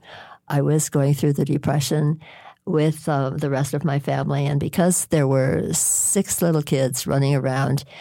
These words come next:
with no, abs-, my parents had no money. My dad was really sick. My mother was not well herself. And, uh, we had no clothes that were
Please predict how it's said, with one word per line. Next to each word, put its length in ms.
with 240
no, 280
abs-, 380
my 140
parents 360
had 180
no 240
money. 380
My 120
dad 240
was 220
really 300
sick. 320
My 120
mother 320
was 280
not 240
well 240
herself. 580
And, 360
uh, 280
we 360
had 320
no 420
clothes 800
that 220
were 400